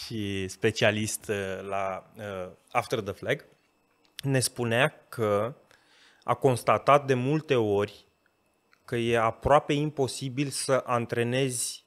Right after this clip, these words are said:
în afara pistei mușchii pe care îi folosești pe motocicletă.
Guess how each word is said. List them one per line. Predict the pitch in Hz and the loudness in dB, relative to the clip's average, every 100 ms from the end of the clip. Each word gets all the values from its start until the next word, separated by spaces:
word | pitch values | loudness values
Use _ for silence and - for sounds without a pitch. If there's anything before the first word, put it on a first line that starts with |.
| _ | _
în | - 113 | -4 -2
afara | 107 - 123 113 101 _ _ _ - | 0 2 4 2 0 _ _ _ -12
pistei | 107 - - 131 165 _ _ _ _ _ _ _ _ _ _ | -12 -10 -4 -4 -6 _ _ _ _ _ _ _ _ _ _
mușchii | 143 131 156 - 131 | -4 2 2 0 -4
pe | 135 | -4
care | 127 123 | 0 0
îi | 117 | 0
folosești | 123 117 120 - | -2 -2 -6 -6
pe | |
motocicletă. | 117 113 104 117 98 - | -6 -6 -8 -6 -6 -8